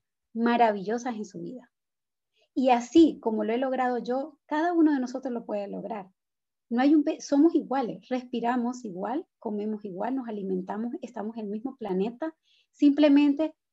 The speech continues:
que algunas personas quieren despertar y otras no.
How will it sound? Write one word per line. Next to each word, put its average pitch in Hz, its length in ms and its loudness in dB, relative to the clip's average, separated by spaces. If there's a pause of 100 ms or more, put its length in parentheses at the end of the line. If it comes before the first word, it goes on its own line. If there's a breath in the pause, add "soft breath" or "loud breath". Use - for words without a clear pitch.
(140)
que 269 100 -2
algunas 285 300 2
personas 254 640 -4 (120)
quieren 294 280 4
despertar 277 500 -4
y 233 100 -6
otras 220 320 -10
no. 269 320 -4